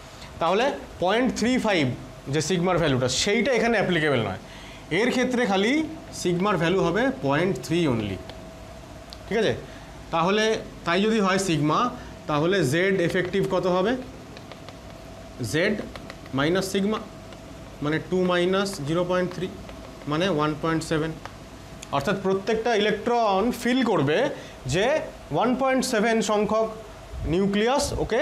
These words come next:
attract করছে। এও ভাববে যে ওয়ান পয়েন্ট সেভেন খানা electron এখানে আছে,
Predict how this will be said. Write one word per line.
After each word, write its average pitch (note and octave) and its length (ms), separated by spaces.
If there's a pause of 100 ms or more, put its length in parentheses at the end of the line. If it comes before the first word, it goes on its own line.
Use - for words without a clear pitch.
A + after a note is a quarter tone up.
(140)
attract D3 460
করছে। A2 320 (680)
এও G#3 160
ভাববে G#3+ 300
যে G#3+ 200 (240)
ওয়ান F#3+ 260
পয়েন্ট G3+ 220
সেভেন F#3+ 280
খানা F#3+ 200
electron F#3+ 480 (300)
এখানে F3+ 260
আছে, F3+ 240